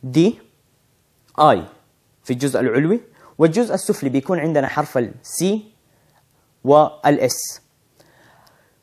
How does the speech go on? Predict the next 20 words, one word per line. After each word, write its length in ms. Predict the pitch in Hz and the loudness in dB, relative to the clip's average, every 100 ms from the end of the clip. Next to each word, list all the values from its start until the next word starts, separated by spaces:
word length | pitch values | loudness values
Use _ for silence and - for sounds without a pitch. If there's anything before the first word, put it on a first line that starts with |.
| _ - | _ 4
كل 260 | 294 294 | 6 6
نمط 440 | 285 190 160 - - - | 4 2 0 -8 -14 -2
من 140 | 151 | 0
هذه 340 | 180 233 220 202 | 4 4 4 2
الأنماط 640 | 139 170 170 208 208 131 | 0 0 0 0 -4 -4
بيرمز 420 | 143 180 190 160 | 2 2 0 -4
إلى 160 | 131 135 | -2 -2
شخصية 380 | 147 - 175 147 | -4 -4 -2 -2
مختلفة 460 | 131 - 147 131 | -2 -2 -2 -4
تمامًا. 500 | 123 123 117 110 101 - _ _ _ _ _ _ _ | -6 -6 -4 -6 -10 -16 _ _ _ _ _ _ _
أغلب 260 | 160 202 160 | 0 2 2
الأشخاص 440 | 143 - 135 - | 0 -2 -6 -6
لما 120 | 117 123 | -6 -4
يعرفوا 360 | 156 165 156 | -6 -6 -6
هذه 100 | 147 | -6
الأنماط 480 | - 135 135 147 - | -8 -6 -4 -6 -6
يبدأوا 260 | 139 120 117 | -6 -6 -6
يقولوا: 380 | 117 120 107 - _ _ _ _ _ _ _ _ | -6 -6 -6 -12 _ _ _ _ _ _ _ _
"أنا 180 | 165 165 | -4 -2
أية 200 | 170 | -2